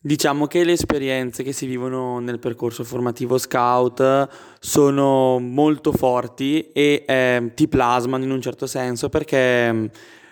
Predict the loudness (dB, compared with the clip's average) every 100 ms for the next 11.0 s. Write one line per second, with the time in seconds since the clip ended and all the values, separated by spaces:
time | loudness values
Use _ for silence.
0 | _ _ -2 2 4 4 2 -4 -4 -6
1 | -4 -4 -4 -8 -8 -6 -2 0 0 -2
2 | 0 2 2 0 0 0 -2 0 -2 -2
3 | -2 -2 -4 -4 -2 0 0 -2 -4 -4
4 | -2 -2 -2 -4 -8 -8 -10 -8 -4 0
5 | 4 4 2 2 0 0 -2 -4 -10 -14
6 | -10 -6 -2 0 2 4 2 2 0 0
7 | 2 4 4 4 2 -2 -6 -20 _ _
8 | _ _ -18 -12 -4 0 2 2 2 0
9 | -4 -2 0 0 0 0 0 -2 -2 -2
10 | -2 -2 -2 -4 -6 -10 -6 -4 -4